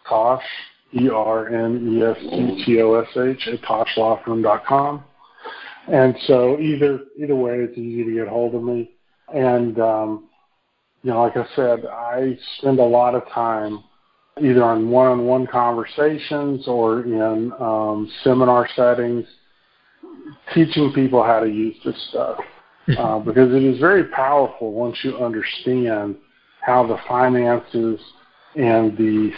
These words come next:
Speaker 1: staffing or lack thereof, uh, play with each other. And then when you understand that understaffing drives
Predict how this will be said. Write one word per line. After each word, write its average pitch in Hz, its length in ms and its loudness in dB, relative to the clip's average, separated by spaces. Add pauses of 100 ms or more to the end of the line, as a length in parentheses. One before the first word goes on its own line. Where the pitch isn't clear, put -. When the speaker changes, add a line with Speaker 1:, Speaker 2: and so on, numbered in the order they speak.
Speaker 1:
staffing 120 600 2
or 101 120 0
lack 110 440 2
thereof, 107 640 4 (500)
uh, 104 220 -6
play 120 400 4
with 120 340 -4
each 113 220 -4
other. 123 460 2
And 107 340 -8
then 120 520 2 (200)
when 113 180 -4
you 113 100 0
understand 110 720 -4
that 110 120 0
understaffing 107 840 -2
drives 101 500 0